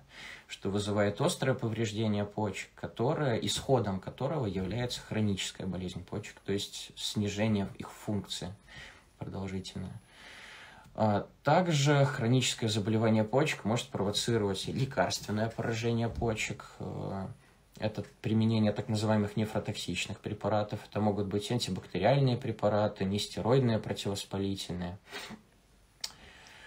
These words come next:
а, и ряд других. А, также, а, к повреждению почек могут приводить воспалительные заболевания почной,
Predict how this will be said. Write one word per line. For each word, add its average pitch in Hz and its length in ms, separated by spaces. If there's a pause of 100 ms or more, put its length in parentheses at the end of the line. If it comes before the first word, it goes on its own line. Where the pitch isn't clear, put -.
(440)
а, 104 280
и 127 540
ряд 110 240
других. 98 600
А, 101 380 (140)
также, 135 640 (460)
а, 101 300
к - 140
повреждению 110 760
почек 151 600
могут 131 400
приводить 104 880
воспалительные 107 960
заболевания 101 640
почной, 98 520